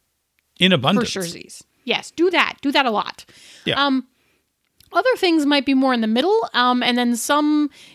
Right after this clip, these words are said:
Speaker 2: so y-, you might sprinkle them in with moderation. Right?
Speaker 1: Yeah, like physical challenges. Like,
Speaker 2: Yeah.
Speaker 1: you don't, you don't want, like, a climb check or a dex ch-, you know, like, a dexterity check every, you know, every encounter. But, you know,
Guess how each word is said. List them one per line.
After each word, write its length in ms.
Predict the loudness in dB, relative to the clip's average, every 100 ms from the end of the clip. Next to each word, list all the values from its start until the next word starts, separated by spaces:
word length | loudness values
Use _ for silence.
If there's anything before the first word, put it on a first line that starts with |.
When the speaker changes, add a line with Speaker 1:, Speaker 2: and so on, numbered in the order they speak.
| _
Speaker 2:
so 160 | -2
y-, 160 | -2 -2
you 180 | -2 0
might 280 | 2 0 -2
sprinkle 360 | -4 -4 0
them 140 | 2 2
in 160 | 2
with 160 | 2 -2
moderation. 680 | -4 -2 -2 -2 -4 -10 -14 _ _ -6
Right? 200 | -4 -4 -6 -4
Speaker 1:
Yeah, 220 | -2 -2 -4 0
like 180 | 0
physical 340 | 2 -2 0 0
challenges. 800 | 2 0 0 0 0 0 -4 0
Like, 220 | 0 2
Speaker 2:
Yeah. 180 | 0 -2 0
Speaker 1:
you 100 | 2
don't, 180 | 2 -2
you 120 | 0
don't 160 | 2 2
want, 220 | 2 0
like, 160 | 0 0
a 200 | 0 -2
climb 520 | -6 -6 -4 -2 0
check 340 | 0 0 -2
or 120 | -4 -4
a 40 |
dex 640 | -4 -10 -4 -4 -2 -6 -4
ch-, 140 | -4
you 120 | 0
know, 140 | 0 0
like, 120 | -2
a 40 |
dexterity 500 | -4 -4 -2 0 0
check 300 | -2 -2 -2 -2
every, 480 | -2 -2 -2 -2 -4 -14 -20 -20 _
you 100 | 0
know, 120 | 2
every 320 | 2 2 2 0
encounter. 420 | 0 0 2 0
But, 240 | -2 -4 -6 -20 -16
you 120 | -4
know, 360 | 0 0 -2 -6